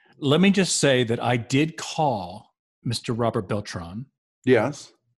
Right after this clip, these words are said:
Speaker 1: Because we had questions, at least I had questions
Speaker 2: Yes.
Speaker 1: from last episode that we re-,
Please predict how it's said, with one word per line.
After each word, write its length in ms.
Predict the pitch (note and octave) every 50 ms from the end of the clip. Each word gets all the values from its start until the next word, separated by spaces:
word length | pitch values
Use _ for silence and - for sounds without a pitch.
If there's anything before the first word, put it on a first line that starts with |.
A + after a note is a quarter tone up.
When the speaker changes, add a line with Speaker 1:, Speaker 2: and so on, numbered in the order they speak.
| _ _ _
Speaker 1:
Because 300 | - C3+ - C#3+ B2+ G#2+ A#2
we 140 | C3+ C#3 B2+
had 340 | A#2 B2+ C#3 C#3+ C#3 D3 D3+
questions, 840 | - - C#3+ C3+ B2+ - - - F#2+ F#2 G2+ A2 - - - - _ _ _ _ _ _ _ _ _ -
at 60 | C#3+
least 160 | C#3+ C3 -
I 180 | C3 B2+ C#3+ D3
had 200 | D3 A#2+ G2+ -
questions 580 | A2+ F#2+ F#2 F#2+ - - E2+ E2+ F#2+ G2 - -
Speaker 2:
Yes. 320 | A#2 A2+ G#2+ A#2 A#2+ A#2
Speaker 1:
from 140 | A#2+ A#2 A2
last 500 | A#2 A#2+ A#2+ A#2+ C3 C3+ B2+ - - - - _ _ _ A#2
episode 440 | G2 - G#2 - - F#2+ F2+ F2+
that 140 | F#2+ - -
we 200 | - G2+ G2 F#2+ F2+ - _ _ C#3+
re-, 200 | A2+ G#2+ G2+ G2